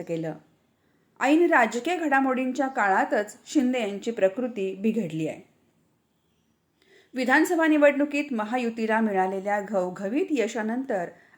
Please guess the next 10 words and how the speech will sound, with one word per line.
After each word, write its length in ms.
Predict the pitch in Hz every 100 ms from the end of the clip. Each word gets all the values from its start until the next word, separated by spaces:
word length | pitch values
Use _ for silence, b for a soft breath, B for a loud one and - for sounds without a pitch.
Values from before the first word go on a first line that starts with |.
| -
आता 240 | 240 294
मुख्यमंत्री 680 | 311 226 220 311 320 302 320
पदाचा 500 | 302 247 240 240 254
मान 340 | 240 214 214
कुणाला 400 | 220 202 202 269
मिळणार 500 | 320 240 226 196 160 -
यावरून 400 | 226 208 196 196
स्पर्धा 520 | 214 - 202 170 170
सुरू 280 | 156 - 165
आहे. 120 | 156